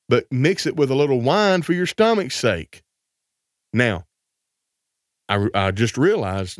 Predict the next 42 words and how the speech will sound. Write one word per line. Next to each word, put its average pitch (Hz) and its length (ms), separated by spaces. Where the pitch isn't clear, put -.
I, 101 140
I, 98 180
I'm, 104 220
I'm, 104 200
it's - 140
not 135 180
lost 180 320
on 110 60
me 104 140
that 101 100
I 101 80
just 104 220
said 107 200
I 101 60
don't 110 220
think 120 240
for 101 160
a 101 60
minute 113 260
he 113 120
was 101 120
telling 110 300
him 95 80
to 95 80
drink 104 300
alcoholic 123 580
wine. 85 260
He 113 140
could 226 240
have 165 180
been 107 180
telling 104 300
him 95 120
to 95 60
drink 101 300
alcoholic 95 640
wine 95 400
by 107 360
mixing 113 1000
alcoholic 113 640
wine 107 720
into 139 840